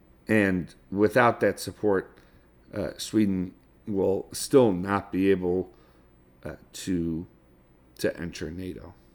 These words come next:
Finally, uh, in our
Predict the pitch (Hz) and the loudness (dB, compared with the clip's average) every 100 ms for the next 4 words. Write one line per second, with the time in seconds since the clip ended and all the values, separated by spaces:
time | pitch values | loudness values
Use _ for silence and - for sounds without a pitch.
0 | _ _ _ _ _ _ _ _ - 170 | _ _ _ _ _ _ _ _ 0 2
1 | 220 185 156 143 143 - _ _ _ _ | 4 4 6 4 0 -12 _ _ _ _
2 | _ _ _ _ _ _ - - - _ | _ _ _ _ _ _ -10 -10 -10 _
3 | 151 156 151 156 156 - _ _ _ _ | 6 6 6 2 -4 -12 _ _ _ _
4 | _ _ _ _ _ _ _ _ - 170 | _ _ _ _ _ _ _ _ 2 4
5 | 185 185 180 - | 4 4 2 -2